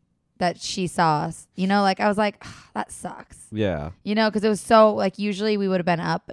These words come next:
Speaker 1: but it was, like, six, and they're never up at, like, six. Um, so I was, on the way, I was telling Temecula how I felt about it, and I felt icky, and I was just like, you know, the only people in this is, like, the kids. Like, that's what sucks. Like,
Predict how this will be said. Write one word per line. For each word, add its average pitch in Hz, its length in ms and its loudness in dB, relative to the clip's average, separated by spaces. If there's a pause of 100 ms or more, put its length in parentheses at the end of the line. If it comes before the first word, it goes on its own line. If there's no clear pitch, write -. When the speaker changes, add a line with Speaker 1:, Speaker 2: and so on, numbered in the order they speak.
Speaker 1:
but 175 100 -4
it 190 40 -2
was, 180 100 -2
like, 185 140 -4
six, - 420 -6
and 175 80 -8
they're 170 100 -4
never 170 380 -2
up 160 180 -6
at, - 100 -16
like, - 200 -16
six. - 580 -20 (360)
Um, 180 480 -2
so - 240 0
I 202 180 2
was, 190 160 -2
on 196 160 -4
the 202 80 -4
way, 202 160 0
I 185 60 0
was 175 80 -8
telling 175 240 -8
Temecula 180 400 -6
how 160 100 -6
I 160 140 -6
felt 262 260 0
about 233 240 0
it, 226 80 2
and 202 80 -8
I 175 60 -8
felt 165 240 -10 (100)
icky, 240 540 -2 (400)
and 180 720 -4 (440)
I 190 120 0
was 196 180 0
just 202 240 -6
like, 175 440 -4 (840)
you 214 80 -6
know, 214 160 0
the 180 240 -4
only 254 380 -2
people 220 380 -6
in 190 120 -4
this 185 240 -6
is, 175 160 -8
like, 165 240 -8
the 165 80 -14
kids. - 640 -10 (320)
Like, 180 180 -6
that's 196 220 -2
what 214 140 -8
sucks. 214 220 -2
Like, 190 120 -6